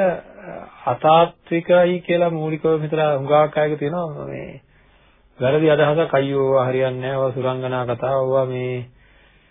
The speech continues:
අ, කරන්න පුළුවන් වැඩ නෙවෙයි. මේක, අ, ඕක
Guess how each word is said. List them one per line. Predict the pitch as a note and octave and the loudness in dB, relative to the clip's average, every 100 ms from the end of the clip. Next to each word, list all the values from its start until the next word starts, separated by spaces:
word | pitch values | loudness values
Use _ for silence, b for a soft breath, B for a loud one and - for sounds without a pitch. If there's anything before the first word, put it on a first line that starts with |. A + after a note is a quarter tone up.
| b - | b -12
අ, | C3+ A#2+ B2 - D3+ C#3 | -6 -4 -4 -4 -6 -8
කරන්න | - C3+ C3+ C3 | -2 2 2 2
පුළුවන් | B2+ C3 B2 | 0 2 2
වැඩ | B2 B2 | 0 0
නෙවෙයි. | B2+ B2 B2+ D#3+ | -2 0 0 0
මේක, | D3 C3 B2+ C3+ C3 B2+ B2+ C3 C3 C3 D#2 D2 D#2 - A1+ - - - _ _ _ _ _ _ - | -2 -4 0 2 2 2 2 0 -4 -6 -8 -8 -12 -16 -16 -16 -20 -20 _ _ _ _ _ _ -10
අ, | D3 C#3 C#3+ - - _ | -4 -4 -4 -10 -14 _
ඕක | - C3+ | -2 -2